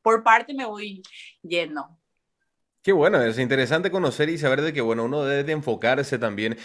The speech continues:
Speaker 2: en no solamente en lo que le gusta, sino en lo que uno está visualizando que va a ser también en el futuro, porque, eh, la cuestión de, de, de, de equipar los espacios de cocina está siendo una tendencia y es donde quiero consultarte.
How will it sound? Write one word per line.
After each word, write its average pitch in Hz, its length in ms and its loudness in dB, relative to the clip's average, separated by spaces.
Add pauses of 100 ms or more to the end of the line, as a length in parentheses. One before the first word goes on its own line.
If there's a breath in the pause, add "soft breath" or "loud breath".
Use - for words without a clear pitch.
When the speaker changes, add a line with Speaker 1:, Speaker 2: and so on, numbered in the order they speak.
(140 loud breath)
Speaker 2:
en 117 100 -4
no 143 80 0
solamente 139 400 -2
en 147 40 -2
lo 143 60 -4
que 143 100 -2
le 120 100 -2
gusta, 131 420 -2
sino 117 380 -4 (220 loud breath)
en 117 180 -2
lo 117 180 -2
que 104 460 -2
uno 139 200 -4
está 151 160 -2
visualizando 170 680 -4
que 104 100 -4
va 101 100 2
a 104 40 0
ser 104 160 -8
también 104 260 -6
en 117 60 -4
el 123 60 -8
futuro, 110 540 -4 (180 loud breath)
porque, 117 640 -2
eh, 110 40 -2
la 113 160 -2
cuestión 135 360 -8
de, 143 160 -4
de, 127 200 -2 (160 loud breath)
de, 117 200 0
de 113 80 -2
equipar 117 320 -2
los 139 160 -6
espacios 123 340 -6
de 139 80 -4
cocina 139 420 -4
está 120 200 -4
siendo 123 180 -6
una 151 180 -4
tendencia 101 680 -4
y 98 40 -4
es 110 60 -8
donde 127 300 -6
quiero 113 180 -4
consultarte. 110 720 -2